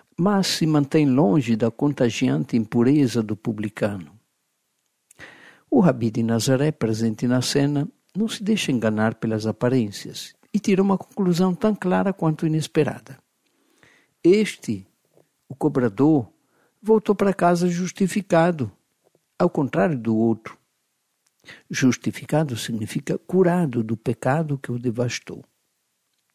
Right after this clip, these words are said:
Aquele mesmo rabi, após a cura extraordinária de um cego de nascença, havia dito pouco antes: "Vim a este mundo para fazer um julgamento, para que quem não vê, veja,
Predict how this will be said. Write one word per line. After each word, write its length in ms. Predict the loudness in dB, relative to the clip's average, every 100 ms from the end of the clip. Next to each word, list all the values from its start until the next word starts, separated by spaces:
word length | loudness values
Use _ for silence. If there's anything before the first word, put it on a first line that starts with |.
| _ -20 -20 -14
Aquele 300 | -6 -4 0
mesmo 320 | 0 0 -2
rabi, 480 | -2 -2 0 -2 -4 -20 -10
após 320 | 0 0 2
a 60 |
cura 240 | 0 2 0
extraordinária 720 | 0 0 0 2 0 0 -2
de 140 | -2 -4
um 80 |
cego 340 | -2 -2 0 0
de 80 | -2
nascença, 640 | -4 -4 -2 -2 -2 -4
havia 300 | -2 0 0
dito 340 | 0 -4 -2
pouco 460 | -6 -6 -8 0 2
antes: 560 | 2 -2 -8 -14 -14 -18 _ _ _ _ _ _ _ -20 _
"Vim 360 | 0 4 6 6
a 100 | 4
este 240 | 2 2
mundo 440 | 2 4 4 0 -6 _ _ 0
para 160 | 0
fazer 380 | 2 2 4 4
um 120 | 4
julgamento, 720 | 2 0 2 0 0 -4 -10 -20 _ _ -20 _ _
para 220 | -4 -2
que 160 | -2 -8 _ _ 2
quem 200 | 2 4
não 360 | 2 2 2
vê, 500 | 0 2 2 4 0 -6 _
veja, 800 | -18 -2 2 4 2 -2 -10